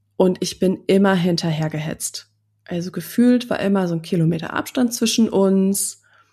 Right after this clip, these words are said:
Mein Partner vorneweg, der hatte den Spaß seines Lebens und ich bin einfach nur hinterher gehechelt. Das ist was,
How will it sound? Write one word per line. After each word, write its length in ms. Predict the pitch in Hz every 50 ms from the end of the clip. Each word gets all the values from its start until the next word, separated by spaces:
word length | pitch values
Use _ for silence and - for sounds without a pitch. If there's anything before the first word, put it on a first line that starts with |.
| _ _ _ _ _ _ _ _ _ _ _ _ _ _ _ _ _
Mein 180 | - 196 185
Partner 400 | 170 196 208 226 226 226 220 208
vorneweg, 680 | 202 - - 180 180 165 160 165 269 285 277 - - - -
der 140 | 208 190 185
hatte 160 | 196 190 185
den 180 | 175 170 175
Spaß 320 | - - - - 214 214 -
seines 320 | - 202 190 185 180 -
Lebens 680 | 214 208 220 240 233 233 240 247 240 240 233 - - -
und 360 | - - - 202 196 196 -
ich 200 | 190 214 196 -
bin 140 | - - 147
einfach 360 | - 170 165 160 - 170 156 -
nur 80 | 160
hinterher 440 | 156 151 156 165 180 156 151 170 165
gehechelt. 560 | 165 165 165 160 160 - 180 170 202 - - _ _ _ _ _ _ _ _ _ _ _ _ _ _ _ _ _ _ _ _ _ _ _ _ _ _ _ _ _ _ _ _ _ _
Das 280 | - 190 185 196 196 -
ist 360 | - - 208 202 - - -
was, 640 | 196 180 175 180 180 170 - - - - - -